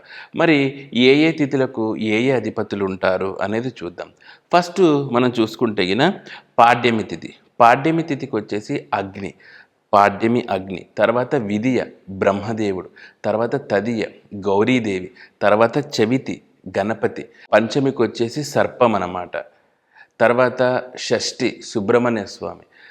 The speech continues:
సప్తమికి సూర్యుడు, తర్వాత అష్టమికి శివుడు, తర్వాత నవమికి దుర్గాదేవి, తర్వాత దశమి యముడు, తర్వాత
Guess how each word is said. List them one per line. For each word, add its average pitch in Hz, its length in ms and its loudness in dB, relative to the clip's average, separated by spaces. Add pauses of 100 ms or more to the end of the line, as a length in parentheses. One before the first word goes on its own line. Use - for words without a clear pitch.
(140)
సప్తమికి 123 760 0 (140)
సూర్యుడు, 110 520 -4 (280)
తర్వాత 120 260 0
అష్టమికి - 880 -4 (320)
శివుడు, 113 500 -2 (220)
తర్వాత 117 300 4
నవమికి 113 600 4 (320)
దుర్గాదేవి, 104 800 0 (180)
తర్వాత 113 500 0 (360)
దశమి 107 540 0 (560)
యముడు, 101 580 0 (360)
తర్వాత 107 460 2